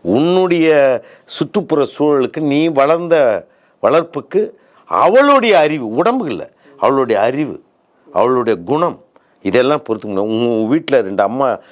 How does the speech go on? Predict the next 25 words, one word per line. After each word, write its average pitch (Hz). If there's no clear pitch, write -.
ஒரு 113
அம்மா 135
இருக்கு, 120
அப்பா 117
இருக்கு, 90
இதெல்லாம் 123
அவ 117
கவனிக்கிற 110
மென்டாலிட்டி 98
இருக்கா? 90
இது, 107
ஆ, 98
இது 110
இல்லையா? 107
படிப்பு, 147
நான் 135
வந்து 127
கடவுள் 127
இல்லைன்றேன், 104
அவளுக்கு 131
க-, 113
அவ 110
பெரிய 135
பக்தியா 131
ஆயிட்டாள்னா 120